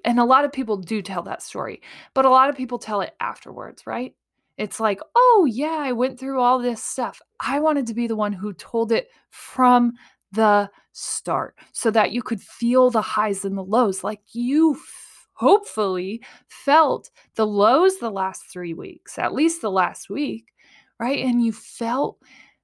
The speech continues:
me go through that. And, you know,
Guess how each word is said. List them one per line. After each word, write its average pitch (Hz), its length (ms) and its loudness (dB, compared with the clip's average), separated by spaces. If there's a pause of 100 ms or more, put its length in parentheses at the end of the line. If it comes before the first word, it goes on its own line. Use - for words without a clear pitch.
me 220 200 2
go 262 260 6
through 277 240 -4
that. 185 340 -2
And, 330 400 2 (960)
you 269 100 0
know, 277 360 4